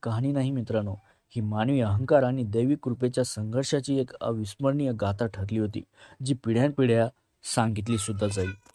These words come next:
काय वाटतं तुम्हाला या घटनेबद्दल, नक्की कमेंट करून सांगा. सोबतच व्हिडिओला जास्तीत जास्त लाईक करा, शेअर करा आणि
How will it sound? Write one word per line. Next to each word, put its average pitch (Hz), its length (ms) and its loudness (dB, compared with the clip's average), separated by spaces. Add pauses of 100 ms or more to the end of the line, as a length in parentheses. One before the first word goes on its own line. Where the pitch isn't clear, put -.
(140)
काय 127 100 2
वाटतं 180 300 2
तुम्हाला 175 260 6
या 180 100 10
घटनेबद्दल, 135 680 2
नक्की 135 360 0 (100)
कमेंट 123 280 -2
करून 151 180 0
सांगा. 123 340 -2 (420)
सोबतच 127 720 0 (220)
व्हिडिओला 147 320 6 (140)
जास्तीत 120 300 0
जास्त 151 220 0
लाईक 127 320 2
करा, 139 220 0
शेअर 151 360 -2
करा 113 260 0 (280)
आणि 123 100 -12